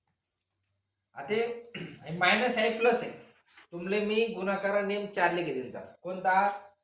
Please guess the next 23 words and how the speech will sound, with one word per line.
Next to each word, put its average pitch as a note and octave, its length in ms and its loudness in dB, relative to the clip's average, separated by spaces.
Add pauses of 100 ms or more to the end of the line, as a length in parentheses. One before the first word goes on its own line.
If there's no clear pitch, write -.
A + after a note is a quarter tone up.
(240)
पहिली F#3 220 -4
संख्या E3+ 340 -4
मायनस, E3 380 -4
दुसरी E3+ 280 -8
मायनस, D#3+ 360 -8
उत्तर D3+ 400 -8
प्लस. - 360 -20 (920)
पहिली F#3+ 300 -2
प्लस, F#3+ 400 -2
दुसरी D#3+ 480 -10
प्लस, F3 260 -6
उत्तर D3+ 560 -4 (360)
प्लस. A2+ 180 -16 (520)
पहिली E3+ 280 -4
मायनस, G#3+ 500 0
दुसरी F3 360 -8
प्लस, G3 400 -4
उत्तर D#3+ 420 -8
मायनस. D#3+ 440 -6 (400)
पहिली D#3+ 280 -6
प्लस, F#3+ 200 -4
दुसरी E3 340 -8
मायनस, D3+ 560 -8